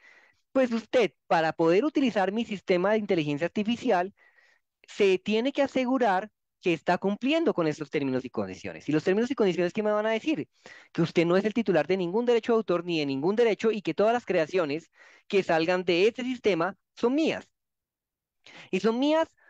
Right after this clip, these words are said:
por añadidura, son ni-, son mías por conexidad.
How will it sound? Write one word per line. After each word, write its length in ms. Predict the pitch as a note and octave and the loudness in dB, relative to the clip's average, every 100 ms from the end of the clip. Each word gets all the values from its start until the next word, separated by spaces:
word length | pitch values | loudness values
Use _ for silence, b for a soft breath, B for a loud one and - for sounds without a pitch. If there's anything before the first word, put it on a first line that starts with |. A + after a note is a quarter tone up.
| b _ _ | b _ _
por 320 | - A3 G3 - _ _ _ - | 0 2 0 -6 _ _ _ -4
añadidura, 680 | F#3+ E3 E3 F#3+ C3+ F2+ - | -2 0 2 2 2 -2 -10
son 220 | F#3+ F#3+ | -8 -4
ni-, 220 | A3 A#3+ A#3+ F3+ | -2 -4 -6 -4
son 200 | G#3 A#3 | -2 0
mías 280 | C4+ C#4+ | 0 0
por 240 | - A3 F#3+ | 0 -2 0
conexidad. 800 | F#3+ E3 D3 - C#3 C3+ E3+ | -2 -2 -4 -6 -2 0 -2